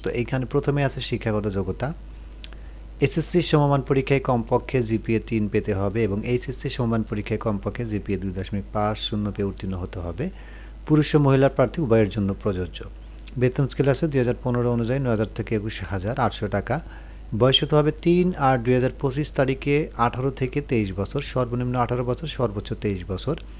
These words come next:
জন্ম তারিখ যাদের চার আট দুই হাজার দুই হতে তিন আট দুই হাজার সাতের মধ্যে হতে হবে। বয়স গণনার ক্ষেত্রে এফিডেভিট গ্রহণযোগ্য নয়। পুরুষ ও মহিলার প্রার্থী উভয়ের জন্য প্রযোজ্য। শারীরিক যোগ্যতা লাগবে, উচ্চতা লাগবে পাঁচ ফুট ছয় ইঞ্চি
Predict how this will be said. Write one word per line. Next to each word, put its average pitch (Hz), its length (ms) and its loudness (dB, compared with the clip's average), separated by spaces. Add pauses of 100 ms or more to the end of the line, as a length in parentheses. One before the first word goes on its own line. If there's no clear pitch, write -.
(680)
জন্ম 143 200 8 (120)
তারিখ 165 240 10
যাদের 131 260 8 (100)
চার 143 300 8 (340)
আট 120 120 2 (140)
দুই 117 140 4
হাজার 117 160 2 (120)
দুই 147 200 4
হতে 143 200 0 (240)
তিন 156 200 2 (240)
আট 127 100 0 (100)
দুই 113 120 0
হাজার 113 220 0
সাতের 127 420 0
মধ্যে 104 300 -2
হতে 98 220 -4
হবে। 85 220 -4 (760)
বয়স 143 240 10
গণনার 156 320 6
ক্ষেত্রে 156 240 2
এফিডেভিট 135 440 2
গ্রহণযোগ্য 120 420 2
নয়। 151 200 0
পুরুষ 127 260 0
ও 131 40 0 (100)
মহিলার 117 300 2
প্রার্থী 113 260 -2
উভয়ের 110 280 2
জন্য 98 140 2 (120)
প্রযোজ্য। 90 340 -2 (1120)
শারীরিক 120 420 4
যোগ্যতা 143 320 6
লাগবে, 139 180 2 (120)
উচ্চতা 135 360 0
লাগবে 135 240 4 (480)
পাঁচ 127 140 8 (100)
ফুট 143 240 2
ছয় 131 260 4
ইঞ্চি 104 260 -2